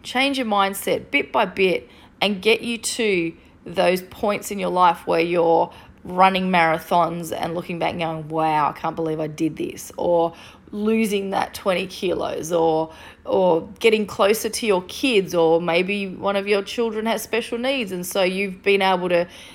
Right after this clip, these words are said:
take the alcohol out of the equation and become really amazing with your child and build that relationship so that you can help that child. So it's all about those emotional factors that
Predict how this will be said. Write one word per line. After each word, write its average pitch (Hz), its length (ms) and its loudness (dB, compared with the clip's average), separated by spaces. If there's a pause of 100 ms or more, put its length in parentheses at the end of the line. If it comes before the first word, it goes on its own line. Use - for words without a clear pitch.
(220)
take 233 280 2
the 202 140 4
alcohol 233 500 4
out 185 120 2
of 170 60 0
the 175 80 0
equation 190 520 -2
and 190 180 -6
become 185 580 -2 (260)
really 220 520 2
amazing 180 920 0
with 185 300 -4
your 160 140 -2
child 165 680 2
and 170 140 -4
build 180 220 -2
that 170 140 0
relationship 165 720 -4
so - 180 -6
that 170 100 -4
you 170 100 -6
can 175 160 -10
help 175 280 -4
that - 180 -6
child. - 480 -6 (540)
So 226 240 4
it's 214 140 0
all 240 200 6
about 214 320 6
those 190 280 4
emotional 180 480 -2
factors 180 640 -2
that 165 320 -2